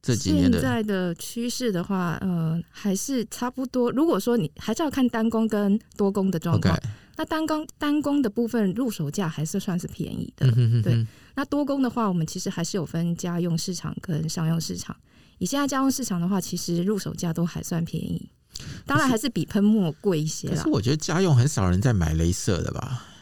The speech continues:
Speaker 2: 对，可能是因为有放在家里面，希望说，哎，粉尘稍微低一点点。
Speaker 1: 嗯哼。
Speaker 2: 那喷墨的话，比较不会有粉尘的问题。
Speaker 1: 像以前，以前我记得有一度大家都还会推出那种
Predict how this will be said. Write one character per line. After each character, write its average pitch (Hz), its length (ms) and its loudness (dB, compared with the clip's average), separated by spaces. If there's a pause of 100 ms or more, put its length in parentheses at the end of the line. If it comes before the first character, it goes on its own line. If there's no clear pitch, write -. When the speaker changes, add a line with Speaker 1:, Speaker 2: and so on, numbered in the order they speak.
(120)
Speaker 2:
对， 185 200 -4
可 220 180 -2
能 247 120 4
是 339 140 -2
因 330 120 -2
为 294 160 0
有 175 180 -2 (440)
放 247 180 0
在 247 160 0
家 220 220 -2
里 175 140 -4
面， 175 280 0
希 208 200 -2
望 202 180 2
说， 185 220 -2
哎， 196 140 -2
粉 165 220 -4
尘 160 180 -4
稍 180 180 -2
微 170 120 0
低 165 300 -2
一 165 40 -2
点 160 220 -4
点。 - 220 -10
Speaker 1:
嗯 113 60 2
哼。 104 100 4
Speaker 2:
那 101 80 2
喷 247 120 4
墨 277 180 2
的 170 60 0
话， 170 200 -4
比 - 100 -6
较 170 180 -4
不 175 140 -10
会 175 140 -2
有 160 180 -2
粉 175 240 -8
尘 - 200 -6
的 165 100 -2
问 175 240 0
题。 - 180 -8 (220)
Speaker 1:
像 - 180 -4
以 110 140 0
前， 120 360 0 (100)
以 117 100 0
前 120 180 2
我 123 100 4
记 156 180 2
得 147 160 4
有 110 140 4
一 127 160 2 (120)
度 131 440 4 (220)
大 156 140 2
家 151 180 2
都 151 100 4
还 131 160 6
会 139 120 6
推 139 280 4
出 135 360 0
那 135 180 4
种 98 380 0